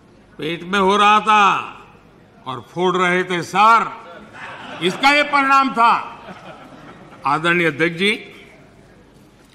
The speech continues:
मणिपुर की स्थिति पर देश के गृह मंत्री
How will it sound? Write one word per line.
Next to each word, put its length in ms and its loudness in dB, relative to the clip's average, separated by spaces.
मणिपुर 540 -4
की 140 -8
स्थिति 360 -10
पर 200 -4
देश 300 0
के 180 -4
गृह 200 -6
मंत्री 380 -4